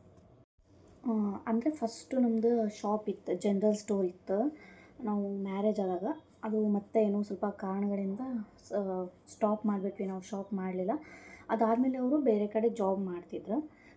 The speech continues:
ಕೆಲಸ ಮಾಡ್ತಿದ್ರು, but ಬೇರೆ ಕಡೆ ಎಲ್ಲ ಅವ್ರಿಗೆ ಸೆಟ್ ಆಗಲಿಲ್ಲ. So ಅದಕ್ಕೆ ಅವರು ಮತ್ತೆ ಇವಾಗ, ಮ್,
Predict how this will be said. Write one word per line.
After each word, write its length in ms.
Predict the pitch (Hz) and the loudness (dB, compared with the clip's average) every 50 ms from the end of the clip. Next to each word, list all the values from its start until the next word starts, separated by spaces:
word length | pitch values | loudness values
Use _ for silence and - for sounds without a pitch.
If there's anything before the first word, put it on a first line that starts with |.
| - - | -8 -4
ಕೆಲಸ 240 | 220 208 202 - 220 | -4 -4 -2 -2 -2
ಮಾಡ್ತಿದ್ರು, 400 | 208 208 202 196 - - 220 214 | 0 0 -2 -4 -4 -2 0 0
but 160 | 233 226 - - | 0 0 0 2
ಬೇರೆ 220 | 214 202 214 233 | 2 4 4 4
ಕಡೆ 240 | 226 - - 233 233 | 2 2 4 6 6
ಎಲ್ಲ 180 | 226 220 220 | 6 6 4
ಅವ್ರಿಗೆ 260 | 220 214 214 208 202 202 | 2 2 0 0 -4 -4
ಸೆಟ್ 420 | - - 190 - - - - - | -4 -6 -8 -8 -10 -12 -8 -6
ಆಗಲಿಲ್ಲ. 460 | 202 185 190 185 185 180 180 185 190 247 349 320 - - - - - - - - - - - - - - | -4 -4 -4 -4 -4 -4 -4 -2 -2 -2 -2 -2 -6 -16 -20 -20 -20 -20 -20 -20 -20 -20 -20 -20 -8 -4
So 60 | 240 | -2
ಅದಕ್ಕೆ 340 | 226 220 226 214 214 - 240 | -2 0 0 -2 0 2 2
ಅವರು 160 | 226 220 220 | 2 2 2
ಮತ್ತೆ 400 | 220 208 196 - - - 202 196 | 0 0 -2 -4 -6 -2 0 2
ಇವಾಗ, 240 | 196 190 190 185 190 208 214 233 247 247 | 2 2 0 -2 0 0 0 0 0 0
ಮ್, 280 | 240 233 214 202 190 | 0 0 0 0 -2